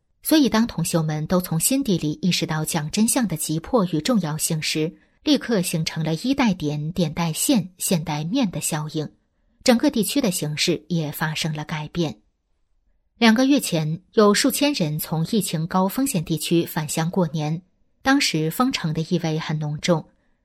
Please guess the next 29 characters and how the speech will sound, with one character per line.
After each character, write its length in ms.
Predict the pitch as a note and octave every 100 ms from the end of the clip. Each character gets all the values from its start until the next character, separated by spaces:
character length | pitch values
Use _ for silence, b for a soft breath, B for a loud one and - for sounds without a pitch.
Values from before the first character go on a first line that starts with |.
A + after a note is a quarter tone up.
| -
超 200 | C#4+ D4
市、 260 | - B3
酒 220 | F3+ D#3+ D#3+
店 200 | F#3+ E3
等 220 | D#3 D#3+
公 160 | A#3
共 100 | B3+
场 280 | F#3 - D#3
所 240 | - D#3 D3+
排 200 | - D#3
查 220 | - D#3
严 260 | D#3 D#3 F#3
格， 320 | F3 D3+ - _ _ _
市 200 | - D#4+
民 180 | A3+ D#3+
的 100 | F3
脸 180 | E3 D#3+
上 300 | - E3 D#3+ -
都 140 | F#3
爬 240 | F#3 E3+ D#3+
满 180 | D#3
了 140 | D3+ D#3
谈 440 | - D#3+ D#3+ E3+
议 140 | B3 -
色 240 | - A3
变 220 | F#3+ B3+
的 100 | D#3
沉 260 | - D#3+ C#3
重。 280 | - D3+